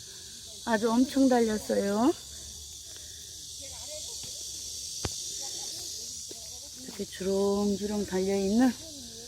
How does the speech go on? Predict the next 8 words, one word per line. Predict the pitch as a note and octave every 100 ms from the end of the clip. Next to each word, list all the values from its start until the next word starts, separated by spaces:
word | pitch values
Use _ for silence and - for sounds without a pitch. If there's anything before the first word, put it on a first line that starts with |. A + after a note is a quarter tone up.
| - - - - -
고추를 | F#3 - G3 G3+
수확하고 | - A#3+ - G#3 G3+
계신 | F#3+ F3+ - E3+
곳이에요. | F3 - E3+ D#3+ E3 G3 D#4+ D#4+ C#4+ A#3+ A3+ C4+ C4 A3+ G3 - - - - - - - - - - - - - - - - - - G#3+ C#4+ - - - C#4+ D4 C4+ G#3+ A#3 - - - - - - - - - - -
고추가 | - - - F3+
아주 | E3+ - -
잘 | E3+ F3+
됐어요. | G3 - - C#3+